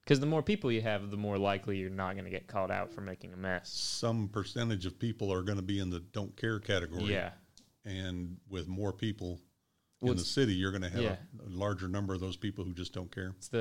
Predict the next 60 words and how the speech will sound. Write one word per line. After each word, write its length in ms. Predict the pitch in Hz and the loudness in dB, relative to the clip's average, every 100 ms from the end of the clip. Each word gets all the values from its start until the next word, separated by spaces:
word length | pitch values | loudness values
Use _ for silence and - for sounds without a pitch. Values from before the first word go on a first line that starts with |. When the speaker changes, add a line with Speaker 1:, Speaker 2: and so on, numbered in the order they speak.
| 104 | 0
Speaker 1:
it's 140 | 101 | -2
the 80 | 110 | -4
big 220 | 101 101 | -2 -2
city 280 | - 117 110 | 0 0 0
effect. 500 | 101 - 104 92 - | -2 -4 -4 -4 -8
Like, 140 | 98 95 107 | -10 -8 0
New 140 | 107 | 6
York, 220 | 107 104 | 6 6
there's 200 | 104 95 | 0 -6
fist 260 | - 117 - | 0 0 0
fights 280 | 107 95 - | -2 -2 -2
going 240 | 110 101 | -2 0
on. 220 | 101 101 | -2 0
Nobody 220 | 104 101 98 | 0 0 0
can, 120 | 113 | 0
they 60 | 113 | 0
just 160 | 104 | 0
walk 220 | 107 107 | 0 2
by 240 | 98 98 104 | 2 4 4
it. 200 | 107 104 | 2 0
Speaker 2:
<laughs> 40 | - - - | -8 -18 -8
Speaker 1:
It's 80 | - | -2
fine. 460 | 107 104 104 104 101 - | 2 2 2 0 -4 -4
Speaker 2:
That's 160 | 113 - | -2 0
kinda, 340 | 139 113 95 92 - _ | 2 4 2 0 -12 _
that's 160 | 120 117 | -4 -2
kind 240 | 131 117 | 0 2
of, 160 | 98 92 | 2 2
uh, 300 | 90 85 80 69 - | 2 0 -2 -8 -2
a 40 | |
little 200 | 107 123 | 0 2
bit 120 | 127 139 | 0 -2
scary. 420 | - 165 110 123 | 0 0 0 2
Speaker 1:
Yeah. 360 | 147 180 117 104 104 113 - - | 4 6 4 2 -4 -12 -6 -2
<laughs> 380 | - - 135 | -2 -4 0
A 20 | 123 | 4
little 300 | 113 113 110 | 6 6 4
bit. 280 | 101 101 | 2 2
Speaker 2:
<laughs> 40 | - | 2
A 20 | |
little 240 | 107 160 | 2 2
Speaker 1:
It's 80 | 127 | 2
Speaker 2:
bit. 120 | 90 | 4
Speaker 1:
the 40 | 98 | 6
police's 400 | 427 440 147 117 | 6 6 2 2
job. 300 | 110 98 98 | 4 4 4
What 120 | 139 | 2
am 80 | 165 | 2
I 100 | 156 | -2
gonna 180 | 107 95 | -4 -4
do? 160 | 95 92 - - - - - - 131 | -6 -10 -18 -20 -20 -20 -20 -2 6
Speaker 2:
I 100 | 123 | 8
know. 280 | 165 110 98 | 8 6 4
It's, 240 | 110 - | 2 6
um, 460 | 117 101 90 87 87 - | 8 8 6 2 -4 -10
it's 160 | 110 - | -8 2
one 140 | 139 | 6
of 40 | 143 | 8
those 160 | 135 | 8
things. 360 | - 92 76 | 6 4 2